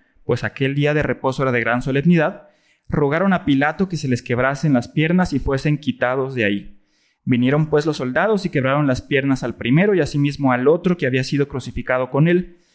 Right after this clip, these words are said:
Mas cuando llegaron a Jesús, como le vieron ya muerto, no le quebraron las piernas. Pero uno de los soldados le abrió el costado con una lanza, y al instante salió sangre y agua.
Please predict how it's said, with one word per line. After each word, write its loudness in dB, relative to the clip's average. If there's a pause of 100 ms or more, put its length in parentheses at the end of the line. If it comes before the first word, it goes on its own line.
(300)
Mas 0
cuando 0
llegaron 0
a 2
Jesús, -2 (300)
como 0
le 2
vieron 0
ya 2
muerto, 0 (180)
no 0
le -6
quebraron -2
las -10
piernas. -6 (520)
Pero 2
uno 4
de 4
los 0
soldados -2
le 2
abrió 2
el -2
costado -2
con 2
una 2
lanza, -4 (300)
y 2
al 0
instante 0
salió -2
sangre 0
y 2
agua. -2